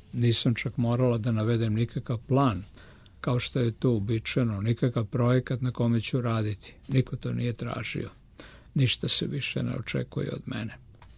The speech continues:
"Već ste toliko uradili,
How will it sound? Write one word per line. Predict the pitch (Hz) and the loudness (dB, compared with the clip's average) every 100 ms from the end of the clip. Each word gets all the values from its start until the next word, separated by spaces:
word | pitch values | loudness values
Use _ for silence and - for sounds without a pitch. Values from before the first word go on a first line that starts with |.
| - - - - - - - - - _ | -20 -20 -20 -20 -20 -20 -20 -20 -20 _
"Već | 135 165 | 6 6
ste | - 160 | 8 4
toliko | - 165 165 - 147 | 6 4 4 4 4
uradili, | 139 139 147 143 110 | 6 6 8 6 4